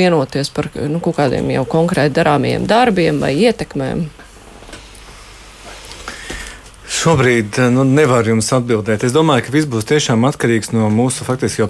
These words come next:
Speaker 2: pirmās tikšanās reizes. Un es šodien, protams, sa-, savām partiju valdēm tomēr lūkšu iet šo ceļu, kurā mēs tomēr runājam visi četri. Um, mēs nerunāsim pirmajās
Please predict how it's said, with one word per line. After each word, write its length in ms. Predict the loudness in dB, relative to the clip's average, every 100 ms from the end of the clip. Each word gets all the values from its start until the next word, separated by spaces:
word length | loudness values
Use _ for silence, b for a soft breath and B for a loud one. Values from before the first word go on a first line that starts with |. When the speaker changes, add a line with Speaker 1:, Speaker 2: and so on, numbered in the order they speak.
| 0
Speaker 2:
pirmās 340 | 2 2 0 -2
tikšanās 460 | -4 0 0 0 2
reizes. 300 | 2 2 2
Un 80 | 2
es 80 | 2
šodien, 380 | 0 2 2 0
protams, 380 | -2 0 -2 -2 -6 -2
sa-, 240 | 2 2 2
savām 540 | 2 2 4 2 0 -4 -6 -2
partiju 340 | -2 0 0 2
valdēm 320 | 2 2 0
tomēr 400 | 0 2 0 -2 -4
lūkšu 560 | -2 0 0 0 -2 -2 -6 -12 -6 -2
iet 260 | -2 -2 -8
šo 240 | -2 0
ceļu, 240 | 2 0 0
kurā 180 | 0 2
mēs 160 | 0 0
tomēr 320 | 2 2 2
runājam 440 | 2 2 2 0 -2 -4
visi 240 | -4 -6
četri. 480 | -2 -4 -4 -12 -14 B B B B B B B -2
Um, 480 | 2 4 4 2 -2 B B B B -20 -4
mēs 160 | 0 2
nerunāsim 540 | 4 4 2 2 0
pirmajās 560 | 2 2 4 4 0